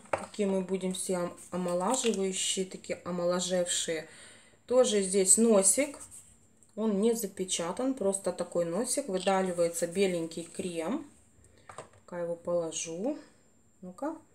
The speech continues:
Ой, как вкусно пахнет. М-м-м. Боже, сейчас буду хвалить Невскую косметику. Пахнет очень приятно. Такой, знаете, такой увлажняющий. М-м.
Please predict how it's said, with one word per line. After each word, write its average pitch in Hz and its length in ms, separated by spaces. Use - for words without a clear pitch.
Ой, 208 280
как 196 180
вкусно 202 260
пахнет. 175 380
М-м-м. 339 800
Боже, 262 300
сейчас 226 200
буду 226 200
хвалить 240 380
Невскую 233 400
косметику. 185 720
Пахнет 226 420
очень 226 280
приятно. 165 500
Такой, 226 320
знаете, 208 400
такой - 240
увлажняющий. 226 920
М-м. 240 500